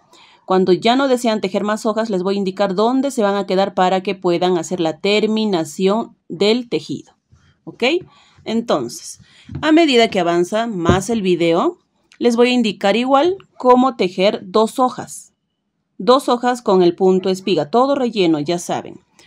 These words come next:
A medida que avanzamos igual en dónde se van a quedar para que ya puedan dar las terminaciones a todo el cuadrado y se queden así con dos hojitas por si lo prefieren. Yo voy a tejer ahora con este material que tengo aquí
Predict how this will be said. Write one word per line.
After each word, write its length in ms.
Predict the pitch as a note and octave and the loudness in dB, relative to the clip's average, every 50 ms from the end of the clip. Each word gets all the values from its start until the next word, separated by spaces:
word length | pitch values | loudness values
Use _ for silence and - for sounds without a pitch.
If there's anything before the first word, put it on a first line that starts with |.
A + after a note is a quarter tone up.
| _ _ _ | _ _ _
A 100 | - G3+ | -6 -2
medida 320 | G#3 G3+ G3+ A3 G#3+ A#3 | -2 0 0 2 2 0
que 100 | A#3 B3+ | 2 0
avanzamos 480 | A#3+ A#3+ A#3+ A#3 A#3+ A#3 A3 A3 A3 - | 0 0 0 0 0 -2 -2 -2 -4 -6
igual 260 | A3 G#3 A#3 B3 B3 | -4 -2 0 0 0
en 120 | A3 G3+ F#3 | -2 -2 0
dónde 260 | F#3+ F#3 F#3 F3+ F3+ | 0 2 2 0 0
se 140 | F3 F#3 E3 | -2 -4 -4
van 140 | F3 F3 | -2 -2
a 100 | F3+ F3+ | -2 -2
quedar 300 | F3+ F#3+ F#3 G3 G#3 G3 | -4 -4 -2 -2 -2 0
para 240 | - F#3+ F3 E3+ E3+ | 0 0 0 0 0
que 220 | - F#3+ G3+ G3+ E3+ | -2 -6 -6 -6 -4
ya 260 | F3 F3+ F3 F3 - | -2 -2 -2 -2 -2
puedan 340 | - F3 F3 F3 F3+ F3 E3 | -2 0 0 0 0 0 0
dar 140 | F3 E3+ | 0 -2
las 180 | F3 E3 D#3 - | -2 -4 -6 -6
terminaciones 960 | - G#3 G#3+ A3+ A3+ G#3+ F#3+ F3+ F#3 - F#3 F3+ F3 F3+ G3 A3+ B3 A#3 - - | -4 -4 -2 -2 -2 -2 -2 -4 -2 -2 0 0 0 0 -2 -4 -6 -8 -8 -6
a 140 | F#3 F3 F3 | -6 -6 -4
todo 500 | - - F#3 F#3 F#3 F#3 F#3 G3 F#3+ - | -2 -2 0 0 2 0 0 -2 -4 -2
el 240 | F#3 F#3+ F#3+ G3+ F#3+ | -2 -2 -2 -2 0
cuadrado 400 | - A#3+ A3+ G#3+ G#3 G3 G3+ G#3+ | 0 0 2 4 2 2 2 0
y 60 | A3+ | -2
se 160 | - C#4 B3+ | -6 -6 -4
queden 240 | - B3+ B3 A#3+ B3 | -2 -2 -2 0 -2
así 280 | B3 A#3+ - C#4+ C#4 C#4 | -4 -4 -4 -6 -6 -4
con 220 | - A3+ G#3 G3+ | -4 -4 -2 -2
dos 220 | F#3+ G3+ G3+ G3+ A3 | -2 -4 -4 -4 -6
hojitas 500 | G3+ G3 - G#3 F#3+ - A3 A3 - - | -8 -8 -10 -10 -8 -6 -6 -6 -6 -6
por 260 | - F#3 F#3 F#3 F#3 | -4 -2 -2 -2 -2
si 340 | - - A3 B3 B3+ - - _ _ _ _ _ _ | -4 -6 -6 -6 -6 -10 -16 _ _ _ _ _ _
lo 220 | - G#3 G#3+ G#3+ G3+ | -2 0 0 0 0
prefieren. 480 | - E3+ E3 - - C3+ - - - - - - - - - - | -2 -6 -8 -6 -8 -12 -12 -14 -16 -20 -20 -20 -20 -20 -12 -4
Yo 120 | B3+ D4 E4+ | 0 2 4
voy 120 | F#4+ F#4 | 4 4
a 80 | F#4 F#4 | 4 2
tejer 280 | B3+ A#3 B3+ A#3+ A#3+ | 0 0 2 2 4
ahora 340 | A#3 G#3+ G#3 G3 G3 G#3 G3+ | 4 4 4 2 0 0 -2
con 160 | G#3 F#3+ F3+ | -2 -2 -2
este 220 | F#3 G3 F#3 A3+ G#3 | -2 -2 -4 -4 -6
material 380 | G3+ G3 F#3+ E3 E3+ F3 E3+ | -4 -4 -4 -4 -4 -4 -6
que 100 | - F3+ | -6 -6
tengo 320 | F3+ F3 E3+ E3 D#3+ D3 D#3 | -4 -2 0 0 0 0 -2
aquí 480 | D3 D3 F3+ G3+ B3+ D#4+ F#4 - _ | -4 -4 -2 0 0 0 0 -2 _